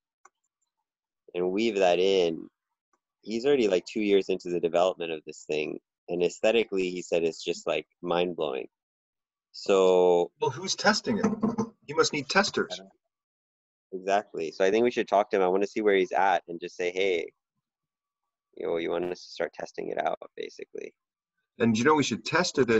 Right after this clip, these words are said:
Speaker 2: On, I'm putting everything focused on the Old Growth Forest Protection, uh, Coalition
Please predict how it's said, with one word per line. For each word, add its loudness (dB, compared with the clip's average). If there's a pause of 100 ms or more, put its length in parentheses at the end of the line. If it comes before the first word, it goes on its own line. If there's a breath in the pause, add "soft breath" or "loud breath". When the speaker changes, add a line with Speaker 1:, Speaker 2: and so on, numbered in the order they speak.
(120)
Speaker 2:
On, 2
I'm 0
putting 0
everything -2
focused 2
on 2
the 0
Old 2
Growth 0
Forest 0
Protection, -4
uh, -6
Coalition -2